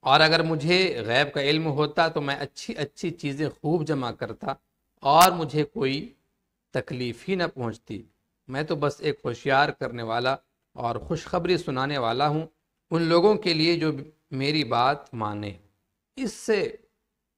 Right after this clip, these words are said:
بالکل واضح بات اور کیا ہو سکتی ہے کہ اللہ تعالیٰ نے صاف قرآن کریم میں کہہ دیا کہ اے نبی، آپ کہہ دیجئے کہ میں خود اپنے آپ کو کوئی نفع یا نقصان پہنچانے کا اختیار نہیں رکھتا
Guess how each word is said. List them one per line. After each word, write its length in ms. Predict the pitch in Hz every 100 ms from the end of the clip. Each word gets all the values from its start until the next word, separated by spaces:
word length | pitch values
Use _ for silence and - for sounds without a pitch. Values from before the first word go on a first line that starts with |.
| _ _ _ _
بالکل 300 | 160 170 180
واضح 400 | 143 139 143 160 135
بات 180 | 123 127 -
اور 120 | 156
کیا 300 | 156 - 175 156
ہو 100 | 127
سکتی 420 | 117 - - 110
ہے 60 |
کہ 100 | 110
اللہ 200 | 139 143 139
تعالیٰ 240 | 139 139 143
نے 100 | 117
صاف 480 | - 139 165 160 - -
قرآن 280 | 139 135 131
کریم 300 | 120 123 120
میں 160 | 113
کہہ 240 | 110 143 151
دیا 260 | 151 156
کہ 120 | 147
اے 100 | 131
نبی، 340 | 127 127 135 151
آپ 320 | 123 123 _
کہہ 200 | 165 170
دیجئے 460 | 175 180 160 180 196 196 - _ _ _ _
کہ 100 | -
میں 140 | 127 135
خود 380 | - 220 226 147 - _ _
اپنے 300 | 147 151 151
آپ 340 | 135 147 170 -
کو 120 | 156
کوئی 200 | 156 139
نفع 360 | 117 113 165
یا 160 | 160 139
نقصان 460 | 120 - 151 147 127
پہنچانے 420 | 131 123 135 131
کا 100 | 123
اختیار 460 | 120 - 135 139 127
نہیں 260 | 110 123 160
رکھتا 400 | 156 _ 170